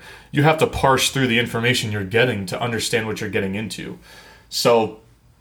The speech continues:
you know, we got a few days into that, uh, into that process, and it was clear that they didn't have enough appraisers in their network to get this done in a timely manner, and I just had to pull the plug so early and just move on to someone else 'cause I didn't have a lot of time to get the deal done.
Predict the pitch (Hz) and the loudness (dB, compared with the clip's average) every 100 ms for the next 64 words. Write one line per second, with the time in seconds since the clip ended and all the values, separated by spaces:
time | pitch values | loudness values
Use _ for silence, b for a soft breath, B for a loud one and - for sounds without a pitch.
0 | _ _ _ - - 143 113 120 143 143 | _ _ _ -14 -2 0 2 2 4 4
1 | 120 - 139 127 120 110 120 113 120 110 | 2 0 0 4 4 4 0 -2 0 2
2 | 110 110 - b b b b b 110 107 | 4 2 -2 b b b b b 0 0
3 | 110 117 110 98 - 101 101 123 139 - | 2 2 2 0 2 2 2 0 0 -2
4 | - - 113 110 107 107 101 - - _ | -8 -6 -2 0 0 0 -4 -8 -16 _
5 | _ - 127 117 104 - - 131 131 156 | _ -2 2 4 2 -6 -4 2 4 6
6 | 110 104 113 110 117 117 110 107 117 120 | 4 2 2 0 0 0 0 2 0 0
7 | 123 117 104 107 101 101 113 127 110 - | 2 2 2 -4 -2 0 0 2 0 0
8 | 117 110 95 113 107 95 113 107 101 117 | 0 0 2 2 2 0 -2 0 0 0
9 | 110 101 98 92 98 - 117 98 - 113 | 2 0 0 -2 -2 2 2 2 2 2
10 | 95 - 107 107 101 98 92 101 101 98 | 2 2 4 4 4 2 -2 0 0 0
11 | - 101 98 123 110 - 101 107 107 101 | 0 -2 0 0 -2 -4 -2 -2 0 2
12 | 98 98 92 - 104 98 92 92 90 104 | 2 2 2 2 2 2 -2 -4 -2 2
13 | 117 - - | 2 0 -6